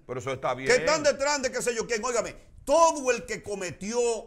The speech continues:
Speaker 2: un error en el gobierno y se benefició a través de ese error,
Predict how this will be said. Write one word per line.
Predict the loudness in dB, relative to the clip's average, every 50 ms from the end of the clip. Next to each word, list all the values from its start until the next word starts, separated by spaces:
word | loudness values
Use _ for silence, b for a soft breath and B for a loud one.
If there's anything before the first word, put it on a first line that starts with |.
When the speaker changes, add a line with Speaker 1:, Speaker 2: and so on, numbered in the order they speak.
| -12 _
Speaker 2:
un | -4 -4 -2 -2 -2 -2 -2
error | -4 -4 -4 -4 -2 2 2 2 2 2 -2 -4
en | -4 -6
el | -8 -8
gobierno | -8 -8 -8 -6 0 2 2 2 2 0 -4 -10 -14 -18 -18 B B B B
y | -8 -8 -6 -4
se | -2 -2 -2 -2
benefició | -2 -2 -4 -6 -8 -10 -8 -8 -8 -6 -2 0 0 0 0
a | 0
través | -2 -6 -4 0 0 0 0 0
de | -2 -4 -4
ese | -4 -4 -4
error, | -6 -4 0 0 2 2 2 0 -2 -4 -8 -12